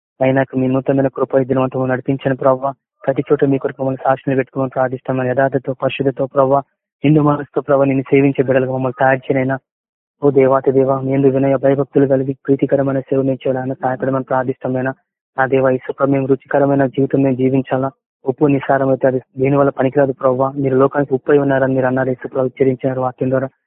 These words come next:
ప్రభా, నీకు వందనాలు యేసు ప్రభా. అలాంటి జీవితం మేము కలిగి మేము ఉండాలని సహాయపడమని ప్రార్థిస్తామైనా. అనేకులు ప్రభు, మీ వెలుగును చూపించే బిడ్డలుగా మేము ఉండాలా ప్రభా. చీకటి కాలంలో మేము ఉంటున్నాం, శ్రమల కాలంలో మేము ఉంటున్నాం ప్రభా. మీ వెలుగు ఎంతో అవసరం నాయనా. ప్రభా, అనేకులు చీకట్లో ఉంటుండగా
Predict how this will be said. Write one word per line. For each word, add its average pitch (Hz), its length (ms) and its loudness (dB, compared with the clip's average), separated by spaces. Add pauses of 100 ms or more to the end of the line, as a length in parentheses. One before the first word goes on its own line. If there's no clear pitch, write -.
(320)
ప్రభా, 131 280 2
నీకు 127 200 -6
వందనాలు 135 300 2
యేసు - 220 -8
ప్రభా. 135 280 0
అలాంటి 131 200 2
జీవితం 135 300 0
మేము 131 180 -2
కలిగి 131 260 4
మేము 135 180 0
ఉండాలని 135 460 2
సహాయపడమని 135 500 0
ప్రార్థిస్తామైనా. 135 640 0 (600)
అనేకులు 147 380 2
ప్రభు, 139 200 0
మీ 135 120 2
వెలుగును 139 300 2
చూపించే 139 340 -2
బిడ్డలుగా 131 320 2
మేము 131 120 0
ఉండాలా 131 280 2
ప్రభా. 131 260 2 (440)
చీకటి 139 280 0
కాలంలో 135 440 2
మేము 131 120 4
ఉంటున్నాం, 135 240 0 (100)
శ్రమల 143 360 4
కాలంలో 135 260 2
మేము 131 120 2
ఉంటున్నాం 135 320 0
ప్రభా. 131 320 2
మీ 135 160 4
వెలుగు 135 240 4
ఎంతో 135 200 0
అవసరం 139 300 0
నాయనా. 131 240 0 (400)
ప్రభా, 131 240 2
అనేకులు 143 380 0
చీకట్లో 139 340 -2
ఉంటుండగా 135 300 -2